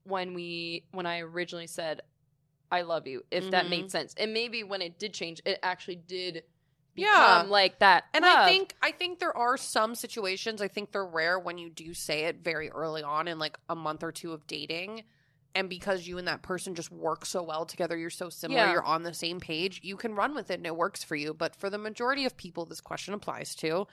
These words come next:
Speaker 2: somebody will say, "I love you." You don't feel the same way back. It's weird. You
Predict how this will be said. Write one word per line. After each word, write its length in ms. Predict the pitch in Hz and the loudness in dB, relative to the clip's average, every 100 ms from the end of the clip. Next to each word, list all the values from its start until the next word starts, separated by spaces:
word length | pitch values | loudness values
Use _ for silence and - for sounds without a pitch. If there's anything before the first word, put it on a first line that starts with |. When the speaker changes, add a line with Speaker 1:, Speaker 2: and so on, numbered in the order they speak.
| _ _ _ - | _ _ _ -8
Speaker 2:
somebody 380 | 190 165 185 | -4 -2 -2
will 140 | 202 233 | -4 -6
say, 340 | - 151 151 | -4 -2 -2
"I 220 | 90 139 | 0 2
love 260 | 175 156 - | 2 0 -4
you." 360 | 135 147 180 185 | -8 -6 -6 -8
You 240 | 156 160 175 | -16 -8 -4
don't 180 | 180 175 | -4 -4
feel 140 | 175 | -6
the 80 | 160 | -4
same 280 | - 175 180 | -4 -4 -2
way 120 | 190 | -4
back. 480 | 165 117 127 - - | -4 -2 -2 -2 -6
It's 280 | 156 170 - | -10 -10 -12
weird. 400 | 165 156 170 165 | -8 -6 -6 -8
You 120 | 180 | -12